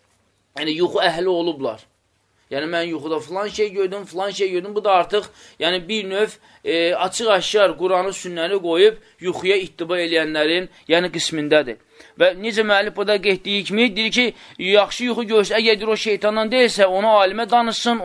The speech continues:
ona, e, q-, q-, qıssə etsin və deyir, e, və ona, e, yuxusunda da olanı desin, yəni nəyə görübsə onu desin. Və, e, bəziləri də qeyd edirlər ki, yəni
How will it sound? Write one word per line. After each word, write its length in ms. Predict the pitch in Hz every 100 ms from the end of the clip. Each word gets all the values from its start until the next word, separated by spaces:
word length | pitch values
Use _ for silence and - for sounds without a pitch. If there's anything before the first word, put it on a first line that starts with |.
| 190
ona, 160 | 220 220 - - -
e, 320 | - 175 185 185
q-, 260 | 202 196 190
q-, 100 | 185 185
qıssə 380 | 196 165 - 220 190
etsin 420 | - 226 240 226 - - -
və 100 | 190 190
deyir, 240 | 247 254
e, 140 | 190 190 190
və 80 | 202 208
ona, 200 | 214 254 247 - - -
e, 140 | 185 190 285 185 165
yuxusunda 600 | 214 - - 233 240 254
da 100 | 262
olanı 460 | 220 220 240 233 254
desin, 300 | 196 - 143
yəni 220 | 170 185 190
nəyə 180 | 220 233
görübsə 240 | 240 196 240
onu 120 | 233
desin. 300 | 180 147 131 - - 165
Və, 100 | 240
e, 320 | 240 139 127 180 180 185 -
bəziləri 480 | 262 226 220 220 226
də 60 |
qeyd 240 | 214 220 202
edirlər 380 | 214 214 196 185
ki, 160 | 240 226 - - 185
yəni 160 | 202